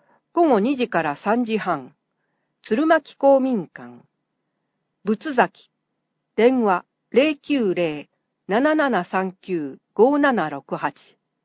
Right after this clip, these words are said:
その他。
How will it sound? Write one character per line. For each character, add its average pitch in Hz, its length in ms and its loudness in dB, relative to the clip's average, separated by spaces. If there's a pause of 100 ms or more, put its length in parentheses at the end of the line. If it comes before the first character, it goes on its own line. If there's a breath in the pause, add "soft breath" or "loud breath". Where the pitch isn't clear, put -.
(2000)
そ 240 200 2
の 330 160 2
他。 - 240 -14